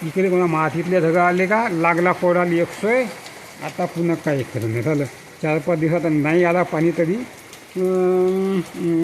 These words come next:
वारण काही येत नाही लवकर. आता पाणी तर झाले पाहिजे, आता वाटतं आहे आम्हाला पाणी जावं म्हणून, पण का माहीत आता ते निसर्गाच्या भरोश्यावर आहे. ते निसर्ग कसा आहे,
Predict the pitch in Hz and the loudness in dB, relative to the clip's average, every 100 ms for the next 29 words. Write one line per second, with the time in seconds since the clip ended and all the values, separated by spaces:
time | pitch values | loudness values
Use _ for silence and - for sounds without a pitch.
0 | 165 160 180 190 180 165 156 180 196 151 | 2 2 2 2 2 0 2 0 2 0
1 | 123 120 113 113 - - - - - 139 | 0 -2 -2 -6 -8 -20 -20 -14 -4 0
2 | 151 190 165 165 185 196 208 165 170 214 | 2 2 2 4 4 4 2 2 2 0
3 | 220 156 160 156 156 151 156 - 214 208 | -4 -4 0 2 2 0 -2 -2 -2 0
4 | 196 196 175 170 175 160 160 170 165 220 | 0 -2 0 2 2 2 2 4 2 0
5 | - - - - - - 185 - 196 208 | -4 -16 -20 -20 -20 -10 -8 -6 -6 -4
6 | 220 214 220 214 220 175 165 196 196 175 | -2 -2 -2 0 -2 -2 -2 0 2 2
7 | 160 180 190 185 208 131 131 131 180 175 | 2 0 0 0 -2 0 -2 0 2 2
8 | 175 170 185 156 123 156 180 180 165 196 | 2 0 0 0 -2 -2 0 0 0 -2
9 | 202 | -2